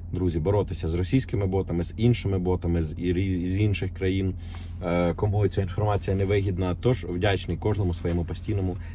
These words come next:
глядачеві. Е, отже, з наступного року в Євросоюзі набудуть чинності положення, які заборонятимуть, по-перше, е,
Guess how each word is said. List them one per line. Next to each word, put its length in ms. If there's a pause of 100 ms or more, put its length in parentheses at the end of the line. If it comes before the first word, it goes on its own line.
(200)
глядачеві. 1200 (380)
Е, 180
отже, 360 (240)
з 80
наступного 440
року 240
в 40
Євросоюзі 560
набудуть 380
чинності 400
положення, 500
які 320 (360)
заборонятимуть, 840
по-перше, 600 (400)
е, 560